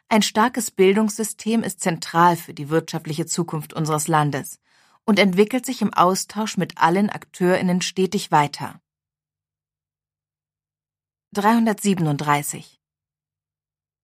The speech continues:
Für eine glückliche Schulzeit ist es auch entscheidend, dass die Schule für alle ein diskriminierungsfreier und sicherer Ort ist. Dafür muss das pädagogische Personal fortgebildet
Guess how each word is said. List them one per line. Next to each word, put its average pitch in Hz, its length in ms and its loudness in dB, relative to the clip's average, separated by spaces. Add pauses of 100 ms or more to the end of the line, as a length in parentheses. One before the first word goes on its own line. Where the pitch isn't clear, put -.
(280)
Für - 120 0
eine 214 180 2
glückliche 226 500 0
Schulzeit 214 680 -2
ist - 200 -10
es - 100 -6
auch 180 160 0
entscheidend, 175 640 0
dass 175 140 -4
die 175 100 -4
Schule 202 380 2
für - 240 -10
alle 185 400 0
ein 170 100 -4
diskriminierungsfreier 180 1200 2
und 175 160 -6
sicherer 180 440 0
Ort 151 260 0
ist. - 360 -16 (920)
Dafür 208 340 2
muss 233 200 2
das 214 160 -4
pädagogische 185 680 2
Personal 170 520 2
fortgebildet 185 880 0